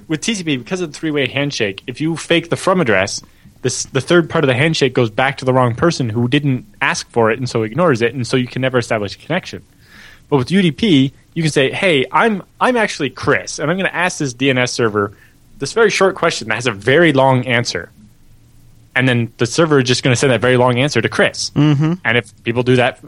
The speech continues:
Speaker 1: often enough and quickly enough, then that's a denial of service attack. Um,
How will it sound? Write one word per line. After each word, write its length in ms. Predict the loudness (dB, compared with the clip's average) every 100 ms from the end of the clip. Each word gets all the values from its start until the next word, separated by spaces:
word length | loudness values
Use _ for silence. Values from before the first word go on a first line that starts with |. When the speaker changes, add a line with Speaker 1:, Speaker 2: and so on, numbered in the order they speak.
| -4
Speaker 1:
often 320 | 0 0 0 0
enough 240 | 0 -2
and 100 | -4
quickly 300 | -4 0 0
enough, 240 | 0 -4 -6
then 140 | -2
that's 200 | -2 -2
a 60 | -4
denial 320 | -4 -2 -4
of 80 | -2
service 240 | -4 -4
attack. 260 | -10 -12 -14 -20 -20 -20 -20 -20 -20 -20 -20 -20 -20 -6
Um, 380 | -2 0 0